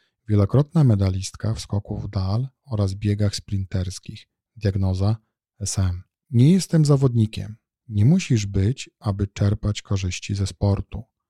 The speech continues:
Osiąganie super wyników i bicie rekordów może być twoim celem, ale nie musi. W tym tkwi cała magia. Sport jest niczym szwedzki stół, z którego bierzesz to, czego potrzebujesz i co lubisz.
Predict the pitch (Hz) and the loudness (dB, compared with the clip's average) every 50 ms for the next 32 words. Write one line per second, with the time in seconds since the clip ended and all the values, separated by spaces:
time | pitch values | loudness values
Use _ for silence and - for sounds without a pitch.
0 | _ _ _ _ _ _ - 110 107 - 101 98 98 98 110 127 139 131 107 101 | _ _ _ _ _ _ -4 -4 -2 0 0 0 2 2 2 2 4 4 4 4
1 | 107 139 143 - - - 143 - 131 117 104 98 104 101 101 101 95 - - 113 | 4 2 0 -2 -6 -6 -2 0 2 2 2 2 2 2 2 2 0 0 -4 -6
2 | - - - 120 107 104 120 123 - 113 107 104 98 - - - 95 95 98 95 | -6 -6 -6 -6 -2 -2 -2 -2 -2 -2 -2 -2 -2 -4 -4 -6 -6 -4 -4 -4
3 | 95 101 104 131 135 - - 101 98 101 110 113 117 101 98 101 - - - - | -2 -2 -2 -2 -4 -4 -4 0 0 2 2 2 2 0 -2 -4 -6 -6 -6 -2
4 | 98 98 98 98 98 98 - - 98 92 95 98 104 107 101 95 95 98 101 104 | 0 2 2 2 0 -2 -4 -4 -2 0 0 2 2 2 2 2 2 4 6 6
5 | 113 117 104 98 - - 113 - - - - 127 143 160 175 180 - - - - | 6 6 4 2 0 -6 -12 -14 -14 -2 2 2 4 4 2 0 -4 -10 -8 -4
6 | - 104 101 - - - 104 113 127 131 110 104 104 101 98 98 98 98 - _ | -2 -2 -2 -2 0 0 2 4 4 4 4 4 4 2 2 0 -2 -4 -6 _
7 | _ - - - - 101 104 123 139 - - 104 98 - 107 104 104 - - 101 | _ -20 -14 -4 0 0 2 2 0 -2 -4 -6 -4 -2 -2 -2 -2 -2 -4 -4
8 | 98 - - - 104 101 - - - 104 - - - 113 107 104 - _ _ _ | -4 -4 -2 -2 -2 -4 -4 -8 -10 -10 -8 -4 -2 0 0 -2 -4 _ _ _
9 | _ - - - - 107 107 104 98 104 101 104 107 107 107 107 98 95 95 - | _ -20 -10 -6 -2 0 0 2 2 2 0 2 4 4 4 4 4 0 -2 -6
10 | - - - 98 101 107 117 117 - 107 98 101 - - 107 104 - - - 101 | -8 -6 -4 -2 0 0 0 -2 -2 -4 -4 -4 -4 -4 -6 -6 -6 -8 -6 -4
11 | 101 104 104 104 107 110 104 - 107 107 - - 104 104 104 104 104 104 107 113 | -2 0 2 4 4 2 2 0 -4 -4 0 2 2 4 4 4 2 0 -2 -8
12 | - - - - | -12 -14 -20 -20